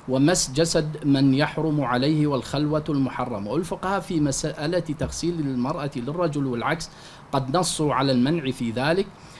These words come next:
حيث ذهب الحنفية إلى أن الرجل إذا مات بين النساء ولم يوجد،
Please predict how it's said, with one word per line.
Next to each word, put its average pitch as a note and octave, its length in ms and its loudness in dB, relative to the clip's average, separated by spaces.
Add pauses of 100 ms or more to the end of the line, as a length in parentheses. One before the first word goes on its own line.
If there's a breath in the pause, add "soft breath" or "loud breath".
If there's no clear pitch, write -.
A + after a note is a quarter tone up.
(100 loud breath)
حيث E3+ 240 4
ذهب F3+ 320 2
الحنفية D3+ 540 0
إلى C#3 300 -2
أن D3+ 140 2
الرجل D3 400 0
إذا B2 300 0
مات C#3+ 300 0
بين C#3 280 2
النساء C#3 640 0
ولم C#3 340 2
يوجد، D3 480 2